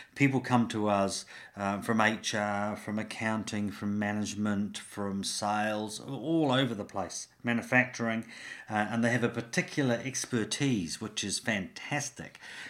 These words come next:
So, uh, although we pr-, actually provide a lot of the training to f-, try and fill these gaps, uh, you do need to have a bit of a self-assessment, and you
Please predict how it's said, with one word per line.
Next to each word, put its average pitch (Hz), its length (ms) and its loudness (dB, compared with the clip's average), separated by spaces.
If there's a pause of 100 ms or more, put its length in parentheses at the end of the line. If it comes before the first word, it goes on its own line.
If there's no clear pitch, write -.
So, 113 400 6 (380)
uh, 117 160 2
although 143 280 10
we 139 140 8
pr-, 123 220 -4
actually 151 300 6
provide 107 420 4
a 104 40 0
lot 113 180 4
of 107 60 2
the 101 60 -2
training 107 600 2
to - 100 -6
f-, - 120 -12 (120)
try 117 260 4
and 101 140 0
fill 113 260 -2
these 95 260 -4
gaps, 107 540 2 (340)
uh, 107 200 -2
you 110 180 0
do 127 220 6
need 110 240 8
to 101 80 0
have 101 100 -2
a 101 60 -2
bit 123 160 4
of 117 100 2
a 90 60 -4
self-assessment, 104 1000 -2 (380)
and 104 280 -2
you 101 400 0